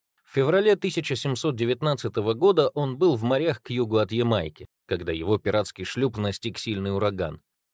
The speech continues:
Шторм отнес корабль к маленькому необитаемому острову в Гондурасском заливе.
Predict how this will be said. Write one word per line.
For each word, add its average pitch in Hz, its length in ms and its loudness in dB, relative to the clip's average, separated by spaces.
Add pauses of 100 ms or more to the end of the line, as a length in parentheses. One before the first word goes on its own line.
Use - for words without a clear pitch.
(100)
Шторм 101 340 0
отнес 101 300 -2
корабль 104 420 0
к - 100 -10
маленькому 107 520 0
необитаемому 101 840 -2
острову 110 520 -2
в 90 80 -6
Гондурасском 107 640 0
заливе. 101 480 -2